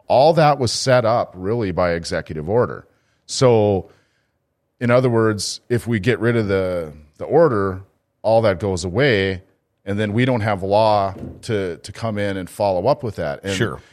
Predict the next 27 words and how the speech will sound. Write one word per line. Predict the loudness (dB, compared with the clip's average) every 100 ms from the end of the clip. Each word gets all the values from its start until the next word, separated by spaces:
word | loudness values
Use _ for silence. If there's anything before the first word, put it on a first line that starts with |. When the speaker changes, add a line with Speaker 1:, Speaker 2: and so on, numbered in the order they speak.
| _
Speaker 1:
and, | -8 -8
uh, | -8
and | -8
of | -8
course, | -2 -2 -2 -2
none | -2
of | 0
the |
lawmakers | 2 4 2 0 -4 -6
wanna | -4 -4
make | -4 -4 -6
any | -8 -6
of | -6
this | -6
stuff, | -4 -2 -2 -4 -20 _ _ _ _ _
this | -12 -10
covid | -6 -6 -4
stuff | -6 -6 -6
permanent. | -4 -2 -2 -4 -8 -2
Speaker 2:
Mm-hmm. | 2 2 0 -4 -6
Speaker 1:
We | -4
wouldn't | 0 0
Speaker 2:
Right. | 0
Speaker 1:
wanna | 0
have, | 2 0 -2 -8 -20 _ _
you | -6
know, | -2 0 -2